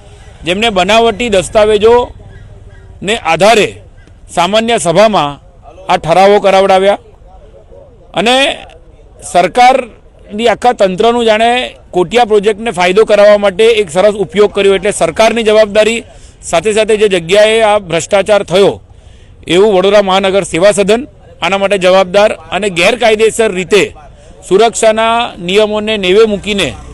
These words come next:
અને કોઈપણ પ્રકારની પરવાનગી લીધા વગર સનરાઇઝ સ્કૂલે જે આ પ્રવાસનું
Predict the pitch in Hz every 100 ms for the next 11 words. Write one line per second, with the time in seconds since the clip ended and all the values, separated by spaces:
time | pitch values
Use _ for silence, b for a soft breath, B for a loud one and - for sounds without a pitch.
0 | - - - - - 170 220 208 196 220
1 | 220 208 214 214 220 190 185 226 233 220
2 | 196 202 185 175 214 214 - - 170 180
3 | 214 214 - 196 220 151 B B - -
4 | 190 208 208 180 190 190 214